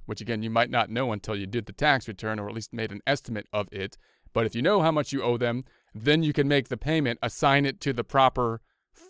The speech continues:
uh, Form forty-eight sixty-eight, and then you should be okay there. And that'd be like filing an extension, 'cause you told them you have an extension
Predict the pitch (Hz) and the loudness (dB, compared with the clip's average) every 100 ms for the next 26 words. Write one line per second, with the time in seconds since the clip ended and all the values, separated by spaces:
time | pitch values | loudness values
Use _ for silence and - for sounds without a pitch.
0 | - 131 110 - 143 131 - 156 143 123 | -8 -2 -2 0 0 0 0 2 4 2
1 | 120 - 233 - 147 123 127 - _ _ | 0 -4 -4 -4 -2 0 -2 -6 _ _
2 | _ 127 127 113 131 131 131 135 120 147 | _ 0 0 0 2 2 2 -2 -2 -2
3 | 123 131 123 123 147 143 110 98 104 110 | 0 0 0 0 0 2 2 2 0 0
4 | 107 110 104 101 107 - 110 110 104 98 | -2 -2 -2 -2 0 4 4 4 -2 -8
5 | 104 - 160 - 143 117 117 - 143 113 | -10 -2 -2 -2 -4 -4 -2 4 4 4
6 | 117 113 117 123 110 117 110 - 151 135 | 0 0 -4 -2 2 2 0 -6 -4 -4
7 | 110 110 | -6 -4